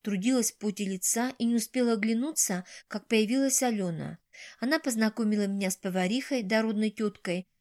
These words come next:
двумя официантами и барменом Вадиком. Последний игриво мне подмигнул и сказал: «Будем дружить». В шесть я пообедала в моечной вместе с Алёной и отправилась домой, чувствуя, как от непривычной работы всё тело ноет.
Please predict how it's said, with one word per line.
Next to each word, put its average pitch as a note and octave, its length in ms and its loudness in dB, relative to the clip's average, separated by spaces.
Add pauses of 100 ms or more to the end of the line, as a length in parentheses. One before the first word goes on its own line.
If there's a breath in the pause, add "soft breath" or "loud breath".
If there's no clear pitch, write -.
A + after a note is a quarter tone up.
(140)
двумя A3 300 2
официантами A#3 760 0
и G#3 180 -2
барменом G3 540 2
Вадиком. D#3 640 -4 (180)
Последний B3+ 640 2
игриво A#3 400 0
мне A3+ 280 0
подмигнул G#3 580 0
и C#4+ 40 -2
сказал: F3+ 580 0
«Будем A3 340 -4
дружить». B3+ 560 -2 (600 loud breath)
В - 60 -10
шесть E4 260 2
я A#3+ 80 4
пообедала G3 680 0
в A#3 40 -6
моечной A#3+ 500 0
вместе A3+ 300 -2
с A3+ 120 -2
Алёной G#3 540 0 (220 loud breath)
и A3+ 60 -2
отправилась D4 540 2
домой, A3+ 540 -2 (220)
чувствуя, F#3 540 0
как G#3+ 220 0
от A3 100 -4
непривычной G#3+ 600 0
работы G3 640 -2 (180 loud breath)
всё - 200 0
тело A3+ 360 0
ноет. F#3 560 -4